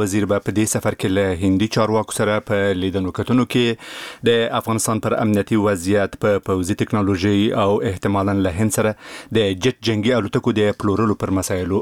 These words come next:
خبرې وکړي. جیمز ماتیس چې نوې ډیلي ته رسېدلی، نن یې په نوې ډیلي کې د امریکا په سفارت کې له خپلو کارکوونکو سره ولیدل او وروسته به د هند له صدر اعظم نریندرا مودي، د ملي امنیت له سلاکار اجیت دووال او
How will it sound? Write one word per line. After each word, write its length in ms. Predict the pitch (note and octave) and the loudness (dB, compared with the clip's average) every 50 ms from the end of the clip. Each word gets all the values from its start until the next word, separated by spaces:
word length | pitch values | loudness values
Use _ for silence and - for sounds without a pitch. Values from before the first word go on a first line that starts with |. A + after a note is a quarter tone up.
| - | 0
خبرې 420 | B2+ A2 - - A2 F2+ G2 F#2+ F2+ F#2 | -2 -2 0 0 0 0 2 2 2 2
وکړي. 460 | G2 - - A#2+ B2 B2+ B2 A#2+ - _ _ - - - - - - - - - - A2 | 0 2 2 2 2 2 2 0 -4 _ _ -20 -20 -20 -18 -16 -16 -16 -12 -8 0 2
جیمز 180 | C3+ C#3 C3+ B2 C#3 D#3+ | 2 2 2 2 2 0
ماتیس 220 | D#3+ - D3+ - - | 0 0 -4 -6 -4
چې 560 | - D3+ C#3+ C#3+ C#3+ C#3+ C3+ B2+ - C3+ A#2+ B2 | 0 2 4 4 4 4 2 2 2 2 2 4
نوې 240 | C3 C3+ C3 B2 | 4 4 2 0
ډیلي 160 | A2 A#2 B2+ B2 - | 0 0 0 0 0
ته 100 | A#2 A2+ | 0 0
رسېدلی، 480 | - - A#2+ G#2 A#2 A#2+ A#2+ A#2 A#2 A#2 A2+ - A#2 A2 | 0 2 2 2 4 4 4 4 4 2 2 0 0 2
نن 320 | G#2 G#2+ A2+ A#2+ C3+ C#3 C3+ | 4 4 6 6 6 4 4
یې 80 | - C3+ | 4 2
په 80 | A#2 A#2+ | 4 4
نوې 220 | C3+ C3+ C#3 B2 | 4 4 4 4
ډیلي 160 | B2+ B2 C3 - | 2 0 0 0
کې 100 | B2+ G#2+ | 2 2
د 160 | A2 A2 A2+ A2+ A2 | 2 2 2 2 0
امریکا 300 | G2 G2 - - B2+ - C#3+ | -2 -2 0 0 0 0 0
په 80 | - | -2
سفارت 320 | C3+ A#2+ A2+ A2 A#2 - - | -2 0 0 0 -2 -2 -2
کې 140 | A#2 G2+ | -4 -4
له 80 | G#2 - | -2 -2
خپلو 180 | - A2 G2+ - A2 | -2 -2 0 0 0
کارکوونکو 580 | G2 - - - G2 G2+ A2 A#2 A#2 - A#2 - - | -2 -2 -2 0 2 4 4 4 2 2 0 -2 0
سره 160 | A2 G#2+ G#2+ | 0 2 2
ولیدل 400 | G#2+ A2 G#2 G#2+ G#2 G#2+ G2+ G#2+ A2 | 2 2 2 2 2 2 2 2 0
او 20 | G2 F#2 | 0 0
وروسته 360 | F2+ F2 G2 G2+ - - G2 F#2+ | 0 0 0 0 0 -2 -2 0
به 80 | F2 F#2 | 0 0
د 80 | E2+ F#2 G#2+ | 0 2 2
هند 200 | G#2 G#2+ G2+ G#2+ | 2 2 2 2
له 60 | G2+ - | 2 0
صدر 160 | G2+ F#2 F#2+ F2+ | 0 0 0 0
اعظم 240 | F2 F#2+ F2+ F#2 F#2 | 0 0 0 2 2
نریندرا 400 | F#2 F2+ F2+ E2+ - G2 F#2 F2 F2 | 2 2 2 2 2 2 0 2 2
مودي، 240 | F#2 F#2 F#2+ G#2 G#2 F#2+ G2+ | 2 2 4 2 2 4 4
د 80 | G2 F#2+ | 4 4
ملي 160 | F2 G#2 A#2+ - G#2+ | 2 2 2 2 2
امنیت 280 | F#2+ F#2+ G2 F#2+ - G#2 F#2+ | 4 4 2 2 2 0 0
له 60 | - | 0
سلاکار 460 | G#2 E2+ F2+ F2+ - - G#2+ A2 - - - - - - - - - G#2 G2 | 0 0 0 0 0 0 0 0 -2 -6 -12 -16 -14 -14 -10 -4 -2 -2 0
اجیت 240 | F2 G#2+ A2+ - - C#3+ A2 A2 | 0 0 -2 -2 -4 -2 0 2
دووال 300 | G2+ G2 G#2+ A2+ A2+ A#2+ - - A#2 | 2 4 4 2 2 0 -2 0 0
او 160 | G#2+ G#2+ G#2+ | 0 2 2